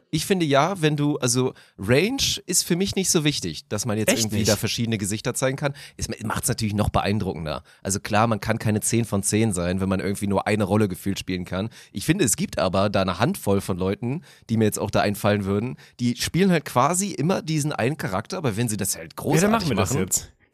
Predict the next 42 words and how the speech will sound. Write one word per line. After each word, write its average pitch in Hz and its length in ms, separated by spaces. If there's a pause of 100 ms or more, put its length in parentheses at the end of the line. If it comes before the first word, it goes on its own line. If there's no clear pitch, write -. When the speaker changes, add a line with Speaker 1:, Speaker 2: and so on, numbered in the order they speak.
Speaker 2:
Zum 196 160
Beispiel, 131 380
also 135 240
äh, 131 400
ich 143 120
finde 185 200
ja, 165 60
Bruce 147 260
Willis 170 180
ist 139 60
ja 135 80
der 120 100
eine. 107 240
Ich 104 100
weiß 135 180
gar 135 100
nicht 123 80
mehr, 123 160
wie - 20
der 113 100
Typ 117 200
heißt, 135 200
weil 127 100
ich 120 40
die 127 140
Die 110 180
Hard 123 160
Filme 156 220
noch 135 80
nie 156 100
so 147 100
richtig 160 300
geguckt 165 320
hab. 190 160 (320)
Aber 139 240
ich - 200
habe 175 200
Bruce 139 320
Willis 135 320
noch 120 300
nie 160 480 (500)
on 165 260